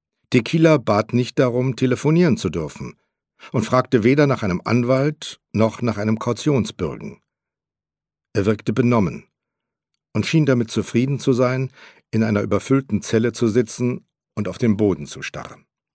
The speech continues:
Pumpkins Vater war spurlos verschwunden. Seine Mutter arbeitete als Sicherheitsbeamtin im Erdgeschoss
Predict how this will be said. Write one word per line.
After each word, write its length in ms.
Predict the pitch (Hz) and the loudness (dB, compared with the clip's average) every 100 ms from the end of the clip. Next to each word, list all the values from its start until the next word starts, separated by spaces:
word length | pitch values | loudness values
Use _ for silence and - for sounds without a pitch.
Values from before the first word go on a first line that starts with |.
| _ _ _ _ _ _ _ _ _ _ _ _ _ _ _ _ _ _ _ - | _ _ _ _ _ _ _ _ _ _ _ _ _ _ _ _ _ _ _ -2
Pumpkins 480 | 143 139 123 110 - | -2 2 0 0 0
Vater 600 | 123 113 151 147 143 120 | -2 0 0 0 0 -2
war 200 | 107 104 | -4 -4
spurlos 560 | - 113 110 107 98 | -4 0 2 2 -2
verschwunden. 720 | - 92 - 78 - - - _ _ _ - - | -4 -6 -4 -8 -10 -16 -20 _ _ _ -20 -8
Seine 260 | - 120 123 | 0 2 4
Mutter 400 | 170 175 92 - | 2 2 -2 -2
arbeitete 580 | 110 120 113 113 110 107 | -2 2 0 0 -2 -4
als 160 | 101 | -4
Sicherheitsbeamtin 960 | 139 131 95 87 - - 101 113 113 101 | -2 -2 -4 -6 -6 -4 0 -2 0 -2
im 100 | 90 | -2
Erdgeschoss 800 | 104 113 - 110 113 110 - | -4 -4 -4 -4 0 -2 -4